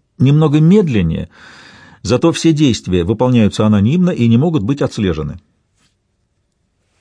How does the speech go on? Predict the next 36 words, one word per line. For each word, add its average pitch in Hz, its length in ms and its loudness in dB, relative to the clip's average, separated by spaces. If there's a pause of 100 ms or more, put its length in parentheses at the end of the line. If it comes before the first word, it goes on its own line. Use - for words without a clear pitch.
(140)
"Что - 200 -4
дальше?" — 107 420 -2 (300)
спросил 104 500 -4
я, 120 240 -2 (340)
закончив 98 560 -2
лекцию. 98 440 -4 (600)
От 90 220 -2
долгих 104 360 0
разговоров 98 560 -2
у 98 60 -2
меня 95 200 2
пересохло 98 500 -4
во 92 120 -2
рту, 139 380 -6 (320)
кофе 110 380 -2
отдавался 98 640 -2
изжогой. 113 520 -2 (1160)
Кроме 110 240 0
того, 117 240 2
Энджи 113 340 2
под 104 160 -4
столом 113 360 0
стискивала 107 580 -2
мне 107 160 2
руку, 175 320 -2
так 110 220 -4
что 101 140 -8
хотелось 104 360 -6
поскорее 120 400 -2
закруглиться 139 680 -4
и 120 120 -4
уйти 139 420 -2
куда-нибудь 143 480 -2
в 135 60 -4
укромное 127 460 0
место — 139 440 -2